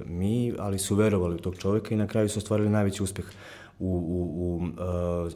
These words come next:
svojoj fudbalskoj istoriji. A, da li, e,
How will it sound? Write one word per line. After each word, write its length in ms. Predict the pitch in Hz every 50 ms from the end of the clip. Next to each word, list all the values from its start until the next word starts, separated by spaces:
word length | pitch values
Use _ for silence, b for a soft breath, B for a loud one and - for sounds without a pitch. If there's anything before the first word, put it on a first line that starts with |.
| -
svojoj 300 | - - - - 95 92
fudbalskoj 420 | 90 - 95 87 90 87 - - 90
istoriji. 380 | 80 - - 90 80 73 - B B B B B B B B B B
A, 180 | - - 85 80
da 260 | 76 76 - 95 104
li, 220 | 113 117 117 113 107
e, 160 | - - 92